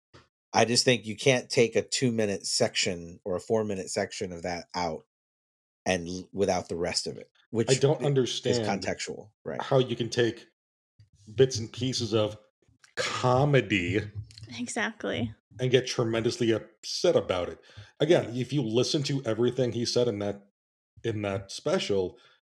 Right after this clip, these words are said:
Speaker 2: none of it was out of malice. It's comedy.
Speaker 3: Mm-hmm.
Speaker 1: Well, so there's a lot of
Speaker 2: If some
Speaker 1: cool
Speaker 2: of these people listen to Jimmy Carr from the U K do a set,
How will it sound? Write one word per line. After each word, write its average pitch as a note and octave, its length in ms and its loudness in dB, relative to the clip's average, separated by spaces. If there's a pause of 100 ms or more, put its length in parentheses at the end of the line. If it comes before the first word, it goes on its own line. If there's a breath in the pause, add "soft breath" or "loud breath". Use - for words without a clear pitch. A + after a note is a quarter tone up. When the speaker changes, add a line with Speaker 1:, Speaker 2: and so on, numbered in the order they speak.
(160)
Speaker 2:
none G2 300 0
of B2 100 4
it C#3 140 -2
was A#2+ 160 2
out G#2+ 100 4
of F#2 100 -2
malice. G#2+ 560 0 (640)
It's A#2+ 220 4
comedy. A#2+ 840 0 (640)
Speaker 3:
Mm-hmm. A#3+ 260 -8 (200)
Speaker 1:
Well, F3 420 2 (300)
so E3+ 280 4
there's D#3 360 2
a E3 60 4
lot D#3+ 260 4
of C#3 160 2
Speaker 2:
If C#3+ 100 4
some G#3+ 160 8
Speaker 1:
cool G#3+ 80 4
Speaker 2:
of E3+ 60 -2
these F3 180 0
people C#3+ 420 2
listen C3+ 220 4
to B2 80 4
Jimmy A2+ 340 2
Carr A#2+ 280 4
from B2+ 160 -2
the A2+ 60 0
U A2 180 -2
K C#3+ 200 0
do C#3 220 2
a C#3 40 4
set, D3+ 280 0